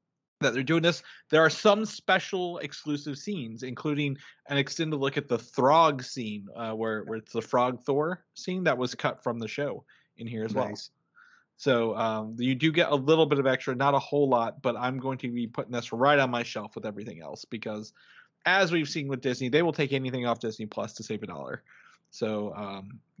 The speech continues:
Speaker 1: gonna hold these down for a rainy day, if you will. Maybe, maybe they'll release a V H S copy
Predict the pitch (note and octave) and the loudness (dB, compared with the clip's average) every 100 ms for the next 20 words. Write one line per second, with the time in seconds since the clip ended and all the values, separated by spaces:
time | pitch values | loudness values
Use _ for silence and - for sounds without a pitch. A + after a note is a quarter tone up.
0 | C3+ C3 B2+ C3+ B2+ C3+ A#2+ A#2+ A#2+ A2+ | -2 0 2 2 4 2 4 2 2 0
1 | A2 A2 A#2 A2+ A2 - _ _ _ A#2 | -2 -2 -2 -4 -8 -14 _ _ _ 2
2 | B2+ B2 A#2 - A#2+ B2 B2 D3+ G#3 G#3 | 2 4 -2 -2 0 2 4 4 4 4
3 | G3 - C3 C#3+ F3 F3 F3 E3+ D#3+ E3+ | 2 0 -2 0 0 0 0 0 0 0
4 | D3+ D#3+ - B2 A#2 G#2+ G#2 | 2 0 2 0 0 -4 -10